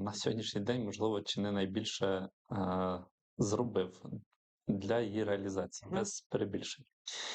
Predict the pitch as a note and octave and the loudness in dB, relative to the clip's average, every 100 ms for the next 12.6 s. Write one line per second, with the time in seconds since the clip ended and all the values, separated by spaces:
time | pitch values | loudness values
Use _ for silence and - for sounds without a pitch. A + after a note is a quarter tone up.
0 | - - - - - _ - F#2 F#2+ F#2+ | -6 -6 -8 -12 -16 _ 2 2 2 2
1 | F#2+ F#2 F#2+ - _ _ _ _ _ _ | 2 0 -2 -8 _ _ _ _ _ _
2 | _ _ _ _ _ _ _ - - - | _ _ _ _ _ _ _ -4 -2 -2
3 | A2 - C#3+ D3 C#3+ C#3 C3 A#2 B2+ - | -2 0 0 2 2 0 2 2 0 -2
4 | C3+ C3 C3 E3+ F#3 E3 D#3 D3 D3 - | 0 2 0 0 0 0 0 0 -4 -2
5 | G#2 G#2 G#2 G#2 G2+ G2+ A2 G#2+ G#2+ G#2 | 0 2 2 2 2 0 0 2 2 0
6 | A2 G#2 G2+ G#2 G#2 G#2 G2+ G2 G2 G2 | 0 0 2 0 0 0 2 2 2 0
7 | - F#2+ F#2+ F#2 - G2 F#2+ F#2+ F#2+ - | -2 0 0 -2 -2 0 0 0 -4 -6
8 | G#2+ G2+ G2 G2 G2 G2 G2 G2 G2+ - | -2 0 2 2 0 0 0 0 -2 -2
9 | A#2 A#2+ C3+ F#3+ D#3+ C3 A2+ C3 B2 - | 0 0 2 2 2 0 0 0 0 -4
10 | C3+ G2+ G#2 G#2+ G2+ - G#2 - G2+ G#2 | -2 0 2 0 -2 0 -2 -2 -2 0
11 | G#2+ G#2 G#2+ G#2+ G2 G2 - G#2 G2+ G#2 | 0 0 -4 -4 -2 0 0 0 0 -2
12 | F#2+ - G2+ G2 G2 | -2 -2 -2 0 0